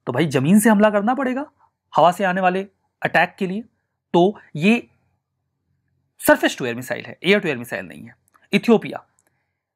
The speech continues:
अफ्रीका के मेनलैंड में इसकी लॉन्गेस्ट कोस्ट लाइन है,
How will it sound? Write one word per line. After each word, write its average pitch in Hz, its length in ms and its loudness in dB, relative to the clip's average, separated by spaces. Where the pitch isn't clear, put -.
अफ्रीका 285 360 4
के 269 120 -2
मेनलैंड 226 400 2
में 233 120 -2
इसकी 233 220 -4
लॉन्गेस्ट 180 420 -2
कोस्ट 151 300 -6
लाइन 113 160 -6
है, 113 180 -18